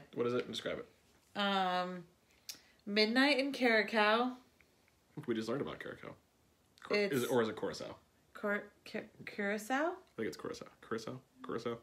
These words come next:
Speaker 2: Anybody know how to pronounce that? Curacao? Curacao? Curacao? I don't know.
Speaker 1: Oh,
Speaker 2: Um,
Speaker 1: it smells like s-
Speaker 2: currant, orange, and Maribel plum.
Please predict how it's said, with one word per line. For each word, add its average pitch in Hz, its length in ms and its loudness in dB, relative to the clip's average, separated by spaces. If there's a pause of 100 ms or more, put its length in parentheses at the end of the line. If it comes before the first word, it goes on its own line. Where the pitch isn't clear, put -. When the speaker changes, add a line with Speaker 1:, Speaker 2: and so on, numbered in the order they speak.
(140)
Speaker 2:
Anybody 196 300 0
know 214 100 2
how 214 140 6
to 202 80 4
pronounce 214 400 0
that? 349 240 0 (1080)
Curacao? 262 500 2 (420)
Curacao? 175 560 0 (320)
Curacao? 180 420 0 (1080)
I 160 140 4
don't 139 160 2
know. - 120 -14 (520)
Speaker 1:
Oh, 240 260 12
Speaker 2:
Um, 202 260 8
Speaker 1:
it 196 80 0
smells 165 260 6
like 123 180 6 (240)
s- - 300 -2 (920)
Speaker 2:
currant, 302 840 8 (560)
orange, 262 880 6 (520)
and 202 520 4
Maribel 240 680 8
plum. 160 720 2